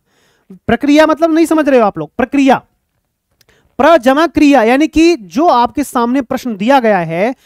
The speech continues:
जो आपके सामने प्रश्न दिया गया है उसकी प्रतिक्रिया में आप कैसे, आ, जो है रिएक्ट करेंगे या उसका, उसकी प्रतिक्रिया कैसे होगी। जब आपके सामने कोई प्रश्न रखा जाता है और प्रश्न का फिर जो है आप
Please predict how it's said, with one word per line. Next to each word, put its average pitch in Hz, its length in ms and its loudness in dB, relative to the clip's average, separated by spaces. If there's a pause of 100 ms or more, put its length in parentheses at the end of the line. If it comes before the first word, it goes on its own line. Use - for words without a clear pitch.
(260)
जो 185 200 -2
आपके 247 280 0
सामने 254 280 -4
प्रश्न 247 340 -8
दिया 240 220 0
गया 208 220 -2
है 233 120 -2
उसकी - 460 -6
प्रतिक्रिया 277 640 -2
में 277 120 -2
आप 285 160 -2 (100)
कैसे, 269 300 -2 (600)
आ, 202 300 2
जो 208 140 -2
है 269 200 0 (240)
रिएक्ट 254 360 0
करेंगे 247 320 0
या 254 100 0
उसका, 247 220 -8 (120)
उसकी 254 200 -10
प्रतिक्रिया 233 640 -8
कैसे 208 300 -8
होगी। 165 220 -14 (420)
जब 262 160 0
आपके 262 220 0
सामने 277 240 -4
कोई 294 160 -4
प्रश्न 269 320 -8
रखा 233 260 -2
जाता 196 380 -4
है 254 100 -2
और 311 100 0
प्रश्न 254 340 -10
का 269 140 -2
फिर 240 160 -6
जो 220 120 -8
है 202 100 -4
आप 208 180 -2